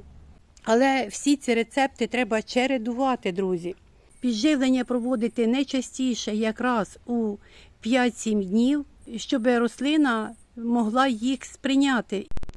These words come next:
і гарно засвоїти. Друзі, у сорокоградусну спеку ні в якому разі не проводимо підживлення рослин, так як коренева система погано працює. Просто поливаємо не холодною водою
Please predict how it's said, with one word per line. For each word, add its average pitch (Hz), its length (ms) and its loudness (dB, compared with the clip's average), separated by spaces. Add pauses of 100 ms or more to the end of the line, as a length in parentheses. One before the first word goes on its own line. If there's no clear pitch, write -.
(220)
і 262 120 8
гарно 247 440 2
засвоїти. 277 880 -4 (1500)
Друзі, 247 600 2
у 254 80 2
сорокоградусну 262 920 2
спеку 294 440 -2
ні 240 160 4
в - 20 -4
якому 254 480 0
разі 277 280 0
не 233 120 2
проводимо 247 440 0
підживлення 240 640 0
рослин, 226 500 -2 (360)
так 277 220 0
як 247 140 0
коренева 247 440 2
система 254 480 0
погано 254 420 0
працює. 202 580 -2 (320)
Просто 294 380 4
поливаємо 247 640 2
не 226 80 0
холодною 233 580 0
водою 233 500 0